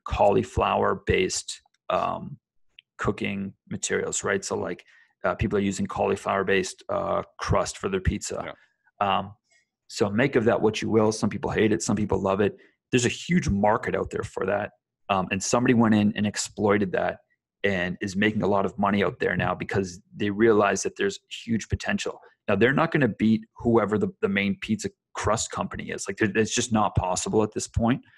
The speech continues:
Speaker 1: Um, but they are gonna be able to demand a huge percentage of, like, that healthy market that wants to eat pizza.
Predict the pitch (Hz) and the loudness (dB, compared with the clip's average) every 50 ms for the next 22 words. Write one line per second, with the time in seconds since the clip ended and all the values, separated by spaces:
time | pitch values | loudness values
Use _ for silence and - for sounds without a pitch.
0 | - _ _ _ _ _ - 107 98 95 92 92 95 98 - _ _ _ _ _ | -20 _ _ _ _ _ 0 0 2 2 0 0 -2 -6 -10 _ _ _ _ _
1 | _ _ - - - 113 113 98 90 - - - - _ _ _ _ _ _ _ | _ _ -14 -2 2 4 4 4 2 -2 -6 -10 -10 _ _ _ _ _ _ _
2 | _ _ - 120 120 - - 120 123 123 135 123 120 117 110 110 - - 98 95 | _ _ 2 2 4 4 4 2 2 2 4 4 4 4 2 0 -2 -4 -4 -2
3 | 101 92 95 95 95 98 95 95 92 92 - - - _ _ _ _ _ _ _ | 0 0 0 0 0 0 0 0 -2 -4 -8 -12 -16 _ _ _ _ _ _ _
4 | _ _ - - - - - - - 127 127 120 - - - - - 113 107 107 | _ _ -6 -4 -4 -4 -4 -2 2 2 2 2 2 -2 -2 -2 0 0 0 0
5 | 104 98 - - 110 104 95 - 104 - - - 101 - - - - 107 104 95 | 0 -2 -2 -2 -2 -2 0 0 -2 -2 0 0 -2 0 0 0 0 2 0 2
6 | - 110 104 98 98 101 98 - - 95 - - - 104 101 - 98 101 104 101 | 0 0 0 2 0 0 -2 -2 -2 -2 -2 -2 -2 -2 -2 -2 -2 -2 0 0
7 | 101 92 - - - - - 101 - - - - - 107 - - - - - - | 0 0 -2 -6 -8 -8 -6 -6 -8 -2 -2 -2 -2 -2 -4 -4 -6 -6 -6 -6